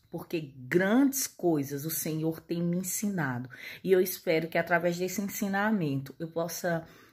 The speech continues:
é, compartilhar com vocês de tudo que o Senhor tá conversando comigo, e que o Senhor te abençoe e te guarde,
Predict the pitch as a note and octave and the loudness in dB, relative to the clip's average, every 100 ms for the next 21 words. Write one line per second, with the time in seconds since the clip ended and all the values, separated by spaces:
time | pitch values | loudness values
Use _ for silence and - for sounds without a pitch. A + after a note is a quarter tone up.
0 | - E3 E3 D#3+ D#3 D#3 - - - A#3+ | -4 2 4 4 2 -2 -6 -10 0 2
1 | A#3+ A3+ A3+ - - A#3+ G#3+ F3 F3 F#3+ | 4 2 2 -2 -2 0 6 6 4 0
2 | F3+ F3 G3 - D#3 B2+ C3 - - - | -6 -6 -6 -6 -6 -6 -6 -14 -20 -20
3 | - - F3+ G3 F#3+ G#3 G#3+ F#3+ F#3 F3 | -20 -10 -4 -2 -2 -4 -2 0 0 -2
4 | - F3+ F3+ F#3+ - G3+ G3+ G3 F#3+ F#3 | 0 2 0 -4 -4 -2 0 0 -2 -4
5 | F3 F3 F#3+ F3+ D#3 C#3 D3 - - - | -4 -4 -4 -4 -4 -6 -10 -12 -18 -12
6 | F3 G3 F#3 G3 F3+ E3 E3 E3+ - _ | -6 -4 -4 -2 -2 0 0 -4 -10 _
7 | _ _ _ _ _ _ - D#3 D#3 C#3+ | _ _ _ _ _ _ -4 -2 -2 -4
8 | E3+ D3+ C#3+ - D3 D3 C#3+ D3+ | -4 -8 -8 -6 -4 -4 -6 -12